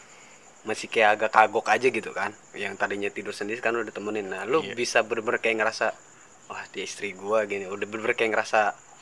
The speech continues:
Speaker 1: ya udah biasa lah, udah biasa aja gitu. S-, fasenya tuh berapa lama gitu untuk menyesuaikan antara lu sama istri lu gitu?
Speaker 2: Ya mungkin setiap orang beda-beda ya.
Speaker 1: Ya,
Speaker 2: Ya,
Speaker 1: kalau
Speaker 2: mung-
Speaker 1: lu sendiri ngerasainnya gitu.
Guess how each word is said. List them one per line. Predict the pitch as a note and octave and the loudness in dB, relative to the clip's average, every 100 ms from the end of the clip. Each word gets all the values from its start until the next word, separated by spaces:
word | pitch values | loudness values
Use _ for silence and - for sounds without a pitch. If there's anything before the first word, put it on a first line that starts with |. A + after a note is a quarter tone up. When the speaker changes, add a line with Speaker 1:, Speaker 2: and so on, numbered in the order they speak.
| - | -4
Speaker 1:
ya | |
udah | A2 A2 | -2 6
biasa | A2+ G#2 - | 8 8 6
lah, | G#2 G#2+ - - | 6 4 2 -8
udah | A2+ A2 | -8 0
biasa | A2 A2 | 2 4
aja | G2+ A#2+ | 4 2
gitu. | C#3 E3 | 0 0
S-, | F3 - - - - - - | 0 -2 -16 -20 -20 -20 4
fasenya | B2 G#2+ B2 D3 | 6 6 4 2
tuh | G3+ | 2
berapa | F3+ A2 | 4 4
lama | F#2+ F#2 E3+ | 4 2 4
gitu | C3 A2+ | 2 0
untuk | G2+ G2 | -4 -8
menyesuaikan | G#2+ G#2 A2 G2+ G2 F#2+ F#2 | -6 -4 0 0 0 -6 -10
antara | - G2+ G2+ G2+ G2 G2 | -12 -8 -4 -4 -4 -6
lu | G2+ | -6
sama | G2+ G2 | -6 -8
istri | G2 - | -6 -4
lu | G#2 G2 | -2 -4
gitu? | F2+ F2+ - - - - - - - | -8 -14 -18 -20 -20 -20 -20 -20 -16
Speaker 2:
Ya | A#2 | -10
mungkin | A#2 C#3+ | -6 -4
setiap | F#3 - C3 | -2 -2 -2
orang | C#3 F3 | -2 0
beda-beda | C#3 A#2 G#2 A#2+ | 0 0 0 0
ya. | D3+ A#2 F#2 - - - - - | 2 2 -2 -8 -20 -20 -20 -8
Speaker 1:
Ya, | - | 6
Speaker 2:
Ya, | C3 | 8
Speaker 1:
kalau | A#2+ A#2 | 8 6
Speaker 2:
mung- | |
Speaker 1:
lu | A2+ | 2
sendiri | A2+ A2 A2+ | 0 0 0
ngerasainnya | G#2 - A2 G#2 | -2 -4 -4 -4
gitu. | F#2 | -8